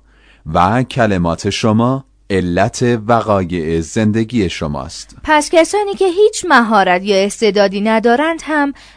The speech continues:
Speaker 2: می‌توانند فراوانی مالی را که می‌خواهند در زندگیشان به دست بیاورند؟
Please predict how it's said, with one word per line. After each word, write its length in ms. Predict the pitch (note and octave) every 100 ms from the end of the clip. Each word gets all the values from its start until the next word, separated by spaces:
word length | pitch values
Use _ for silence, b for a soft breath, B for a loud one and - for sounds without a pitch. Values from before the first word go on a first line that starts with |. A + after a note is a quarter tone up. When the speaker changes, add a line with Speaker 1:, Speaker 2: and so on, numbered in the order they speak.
| -
Speaker 2:
می‌توانند 680 | B4+ D#4 A#3+ G#3+ G3+ F#3+
فراوانی 720 | G#3 A3 G#3 G3 G3+ G#3 B3 C#4
مالی 520 | C4+ C4 C4 D#4 E4+
را 160 | E4+
که 220 | E4 E4+ E4+
می‌خواهند 1000 | C#4 A#3+ - A#3+ A#3 C4 E4 B3 F3+ F3 B B
در 220 | A#3 A3 G3
زندگیشان 840 | G3+ F#3 F#3 F3 F3+ F3+ F#3 F3+
به 100 | F#3
دست 320 | F3 D#3 -
بیاورند؟ 840 | G#3+ F3 D#3 F3 F3 F#3 B3 D4